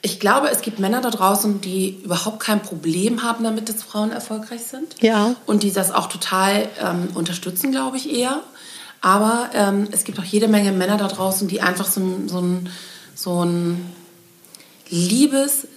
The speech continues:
Speaker 1: sich kümmerndes, ich, äh, das soll jetzt gar nicht böse sein, aber die wirklich so eine, so ein, so einen kleinen Mutterersatz suchen.
Speaker 2: Ja, oder? Ja.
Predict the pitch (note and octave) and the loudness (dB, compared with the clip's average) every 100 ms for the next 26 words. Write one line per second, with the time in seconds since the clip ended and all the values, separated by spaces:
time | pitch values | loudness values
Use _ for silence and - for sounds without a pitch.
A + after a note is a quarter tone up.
0 | - D#3 - - A#3 B3+ B3 A#3+ A3+ A3+ | -12 -10 -8 -4 0 0 0 0 -2 -6
1 | - - - _ _ _ _ - - - | -12 -20 -20 _ _ _ _ -20 -20 -20
2 | - E3+ G3+ - F3+ G3 - - G3 G#3 | -14 -6 -4 -4 -4 -4 -6 -4 2 4
3 | G#3+ - G3 A3 A3+ - - - - - | 4 2 2 2 0 -4 -16 -20 -20 -20
4 | - - - - - - - F#3+ G#3 E3+ | -20 -20 -20 -20 -20 -18 0 4 4 2
5 | - D#3+ D#3 D3+ D3+ - E3+ F3 - - | -2 -2 2 2 2 2 0 0 -6 -10
6 | - F3 G3+ G#3+ - F#3+ F#3 F#3 - F#3 | -4 -2 -2 -2 -2 0 0 -4 -6 -6
7 | F3+ F3 F3+ F3+ F3+ - - - _ _ | -4 -4 -2 -2 -4 -12 -20 -20 _ _
8 | - - F#3 G3+ G#3 G3+ - E3+ E3+ - | -12 -4 0 2 2 0 -4 -4 -8 -10
9 | - E3+ F3 - - G#3 G#3+ G#3+ G#3+ C4 | -10 -8 -10 -12 -2 2 2 4 4 4
10 | D#4+ - F#3+ F3 B3 | 2 0 2 4 2